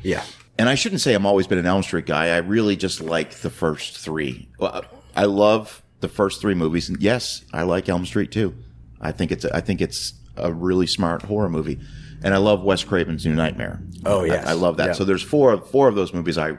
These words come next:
Speaker 2: I really, really love. That being said, I'm like you. I'll watch Halloween, the original Halloween, e-, in, in the days leading up, or if I've got time, the day of.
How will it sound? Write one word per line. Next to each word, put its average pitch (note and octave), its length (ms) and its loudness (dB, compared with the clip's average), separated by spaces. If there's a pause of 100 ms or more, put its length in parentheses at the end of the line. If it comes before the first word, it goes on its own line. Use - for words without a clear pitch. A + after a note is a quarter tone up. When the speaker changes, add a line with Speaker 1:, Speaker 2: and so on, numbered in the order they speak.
Speaker 2:
I - 80 -2
really, D2+ 600 -2
really C#2+ 240 -6
love. D2+ 340 -8 (180)
That G2 200 2
being F2+ 160 0
said, E2+ 460 2
I'm F2 180 0
like F2 260 -2
you. B2 300 2 (400)
I'll D#2 240 -2
watch D2+ 360 -2
Halloween, E2+ 600 -2 (220)
the F2 140 0
original E2+ 280 -2
Halloween, F2 540 -2 (340)
e-, G#2 240 -4
in, G2+ 140 0
in F#2+ 140 0
the F#2 60 0
days F#2 320 0
leading F2 280 4
up, F#2+ 180 0
or E2 200 4
if - 100 -4
I've E2 140 -4
got D#2+ 180 0
time, D#2+ 240 -2
the D#2+ 100 -4
day D2 220 -2
of. D#2 280 -4